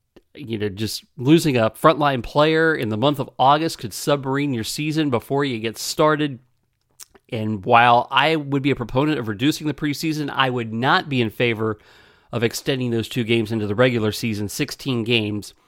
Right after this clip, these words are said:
is a perfect slate. Let's turn to television. E S P N's morning show, Get Up, is continuing to sink. Michelle Beadle leaving to focus on N B A coverage. Jalen Rose, he'll be a part-timer.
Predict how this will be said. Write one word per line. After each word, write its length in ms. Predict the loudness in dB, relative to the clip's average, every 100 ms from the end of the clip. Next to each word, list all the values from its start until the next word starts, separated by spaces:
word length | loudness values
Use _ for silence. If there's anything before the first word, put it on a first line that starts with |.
| _ _ _
is 240 | -4 -4 -4
a 120 | -6 -6
perfect 480 | -6 -8 -6 -10
slate. 460 | -10 -6 -6 -6 -12 _ _ -20 -20 -20 -20 -20 -10
Let's 320 | 0 0 0
turn 200 | 0 0
to 80 | 0
television. 600 | 2 4 6 4 4 2 0
E 180 | 2
S 140 | 2 2
P 120 | 2
N's 160 | 2 4
morning 320 | 4 6 4
show, 420 | 2 4 4 0 _ 2
Get 260 | 4 6
Up, 240 | 2 0 -4 -12 _ _
is 220 | -4 -4
continuing 580 | -2 0 2 4 4 2
to 80 | 0
sink. 640 | -4 -6 -4 -4 -6 -18 _ _ -20 -20 _
Michelle 280 | -4 2 2
Beadle 400 | 4 4 4 4
leaving 260 | 4 2 0
to 60 |
focus 340 | 2 2 2 2
on 80 | 2
N 80 |
B 120 | 4 4
A 120 | 4
coverage. 440 | 0 -2 -2 -2
Jalen 460 | 0 2 2 0 2
Rose, 400 | 4 6 4 2
he'll 140 | -2
be 100 | -2
a 40 | -4
part-timer. 840 | 0 0 0 2 4 8 6 4